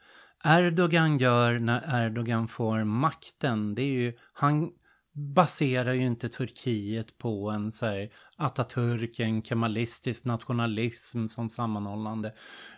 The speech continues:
utan han försöker ju då återknyta till Osmanska riket, ottomansk, så här, göra en ny ottomansk, eh, föreställning, men samtidigt så gör han, eh, eh, han får I M F-lån, en rad I M F-lån, och då kommer ju strukturanpassningsprogram,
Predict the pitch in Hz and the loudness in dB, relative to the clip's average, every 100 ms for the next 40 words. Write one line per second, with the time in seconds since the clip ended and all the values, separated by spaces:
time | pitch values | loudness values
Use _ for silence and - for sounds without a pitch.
0 | - 143 117 139 139 - 170 - 160 139 | -4 0 4 4 2 0 -2 2 0 0
1 | 123 180 151 113 - - 147 151 - 127 | -2 0 2 2 -2 -2 0 0 0 -4
2 | 120 110 - - 127 143 135 - 123 147 | -2 -4 -2 0 2 2 -2 -2 -2 0
3 | 123 101 - 180 - 123 - 120 123 127 | -2 -4 -4 -4 -4 -6 -4 -2 0 -2
4 | 120 - - - 151 139 139 120 120 127 | -4 -10 -20 -6 -2 2 4 2 2 -2
5 | - - - 147 170 123 131 139 - 135 | -6 -16 2 6 6 4 0 -4 0 2
6 | 139 175 180 160 143 - - - 135 127 | 4 2 2 0 0 -2 -6 -2 0 2
7 | 123 - - - - - - 175 139 123 | 0 -4 -18 -20 -20 -18 2 4 6 4
8 | 120 - 190 185 175 143 117 120 196 175 | 0 2 2 4 2 2 0 -2 -2 0
9 | 151 - 160 131 156 143 185 165 143 131 | 0 2 2 2 0 -2 0 0 -2 0
10 | 151 165 175 127 123 120 120 123 117 - | 2 4 2 2 2 2 2 0 -2 -8
11 | - - - - 135 143 - 165 175 170 | -20 -20 -14 0 2 2 0 2 2 2
12 | - 131 123 127 127 123 123 - - 170 | 0 2 2 2 2 2 0 -4 -10 -4
13 | 143 180 139 113 117 117 170 160 143 135 | -2 0 0 0 -2 -2 -2 0 -2 -2
14 | 131 120 - 120 127 127 147 135 - 131 | -4 -6 -6 -4 -2 -4 -2 -2 0 0
15 | 120 110 - 107 - 135 117 110 104 120 | 0 -2 -4 -8 -2 0 0 0 0 -4
16 | - - 117 - 120 139 165 185 185 | -4 -2 -2 -4 -4 0 0 0 -2